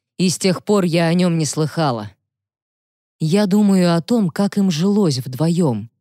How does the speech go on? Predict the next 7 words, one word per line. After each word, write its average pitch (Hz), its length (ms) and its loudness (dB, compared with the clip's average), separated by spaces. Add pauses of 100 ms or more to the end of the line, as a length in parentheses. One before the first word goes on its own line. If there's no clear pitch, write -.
(580)
Патрик 175 420 0
учится 185 400 -2
в 151 60 -2
университете, 170 1000 -2 (120)
удаленно, 156 680 0
через 160 360 0
интернет. 170 680 -2